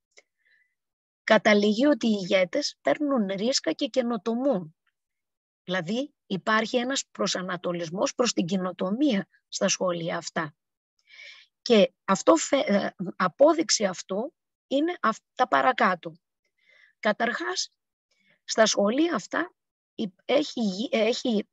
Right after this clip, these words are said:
εμ, ε, γίνεται γραπτή σαφήνεια ρόλων,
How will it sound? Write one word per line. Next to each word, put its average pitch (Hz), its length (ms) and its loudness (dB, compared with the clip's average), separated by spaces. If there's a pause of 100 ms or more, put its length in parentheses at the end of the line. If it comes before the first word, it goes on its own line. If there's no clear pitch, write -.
(120)
εμ, 175 840 -6 (1040)
ε, 208 80 0 (100)
γίνεται 226 500 4
γραπτή 196 840 4 (260)
σαφήνεια 202 880 0
ρόλων, 185 800 -2